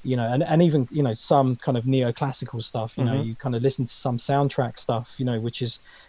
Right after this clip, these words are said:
Speaker 1: you know, I listen to a lot of film scores and, you know, that kind of stuff, which is just full of atmosphere and full of darkness and,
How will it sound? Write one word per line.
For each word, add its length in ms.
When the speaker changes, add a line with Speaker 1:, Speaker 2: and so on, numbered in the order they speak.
Speaker 1:
you 60
know, 80
I 40
listen 240
to 80
a 20
lot 100
of 80
film 260
scores 440
and, 200
you 120
know, 100
that 180
kind 120
of 80
stuff, 200
which 160
is 120
just 400
full 400
of 100
atmosphere 600
and 160
full 160
of 160
darkness 540
and, 260